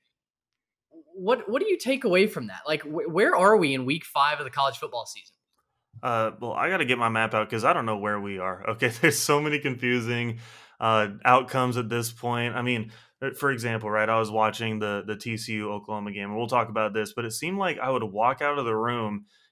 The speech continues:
Speaker 2: and when I came back, Max Duggan was just doing a dance in the end zone again. And I was like, "Again? Really? They <laughs> actually scored again?"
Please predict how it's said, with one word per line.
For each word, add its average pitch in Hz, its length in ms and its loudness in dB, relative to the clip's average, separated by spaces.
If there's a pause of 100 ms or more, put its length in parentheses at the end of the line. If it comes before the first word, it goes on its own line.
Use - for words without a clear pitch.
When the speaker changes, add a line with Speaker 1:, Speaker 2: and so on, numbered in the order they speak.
Speaker 2:
and 117 80 -6
when 117 100 -2
I 110 100 -2
came 131 420 -6
back, 117 360 0
Max 120 240 -6
Duggan 123 300 2
was 110 100 -4
just 107 180 -10
doing 117 220 0
a 117 60 0
dance 110 340 0
in 110 60 -8
the 101 120 -6
end 104 140 -4
zone 101 160 -4
again. 95 420 -10
And 104 80 -6
I 110 80 0
was 110 160 -2
like, 110 220 -6
"Again? 143 640 6
Really? 170 640 4
They 131 220 0
<laughs> - 0 -
actually 160 600 0
scored 175 380 0
again?" 156 380 0